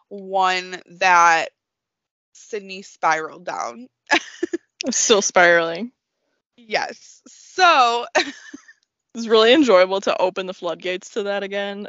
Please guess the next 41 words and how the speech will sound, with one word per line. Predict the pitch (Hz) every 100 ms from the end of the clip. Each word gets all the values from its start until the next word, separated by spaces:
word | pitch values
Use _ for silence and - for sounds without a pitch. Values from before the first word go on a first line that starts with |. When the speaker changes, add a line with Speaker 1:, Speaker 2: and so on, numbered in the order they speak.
| -
Speaker 2:
and | 190
just | 175 - - - -
spiral | - 180 170 175 170
out | 165
of | 190
control. | 208 - 175 170 175 - _ _ _ -
I |
was | 381 262
like, | 269 226
"Why | 240 233 240
am | 269 330
I | 277
doing | 233 240 262
this | 240 233
again? | 262 233 208 202 202 208 196
I | 202 208
already | 220 226
know | 220 214
all | 214 214
these | 208 208
things." | - 196 196 190 - - - - _ _ _ _ _ _ _ _
Speaker 1:
<laughs> | 554 587 554 539 508 466 427 - - _ _ -
Well, | 269 285 381 415 _ -
it's | 285 -
gonna | - 285
be | 269 285 262
a | 240 262
fun | - 233 226
time | 247 240 226
being | 226 220
able | 208 196
to | 208
share | - - 170 185
it |
with | 190 -
everyone | 180 180 185 180 175 185 190
now. | 170 170 170 175 196 - _
And | 190 190 185 185 185 185 185
like | 180 185
I | 202
said, | 220 190 175 170